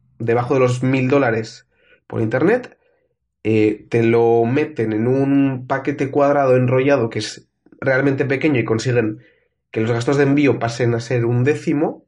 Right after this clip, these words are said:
de lo que sería el colchón en sí, te lo traen a casa,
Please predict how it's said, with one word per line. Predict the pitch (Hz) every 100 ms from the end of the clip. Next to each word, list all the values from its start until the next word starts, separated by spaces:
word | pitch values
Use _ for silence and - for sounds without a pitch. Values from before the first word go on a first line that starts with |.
| _
de | 113 107
lo | 107 107
que | 104 107 107
sería | - 110 117 127 120 123 - _ _
el | - 107
colchón | 107 110 107 127 127
en | 135
sí, | 123 220 320 - _ - - _ _
te | 117
lo | 110
traen | 120 127
a | 143
casa, | 143 190 - 202 -